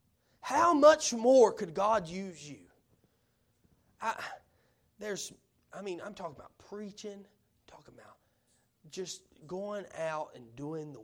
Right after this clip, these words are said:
work of the Lord, you know. And I tell you, friend, if we'd only do it, what could God do with us? You know, you know, you have, you've not been entirely disobedient,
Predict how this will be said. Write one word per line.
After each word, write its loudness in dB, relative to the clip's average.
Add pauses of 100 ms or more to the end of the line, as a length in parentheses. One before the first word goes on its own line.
work -12
of -14
the -16
Lord, -12
you -20
know. -18
And -20
I -20
tell -16
you, -14
friend, -14
if -16
we'd -16
only -12 (100)
do -8
it, -18 (1600)
what -20
could -20
God -20
do -20
with -20
us? -20 (1500)
You -12
know, -8
you -10
know, -4
you -2
have, -4 (120)
you've -8
not -2
been -8
entirely -10
disobedient, -18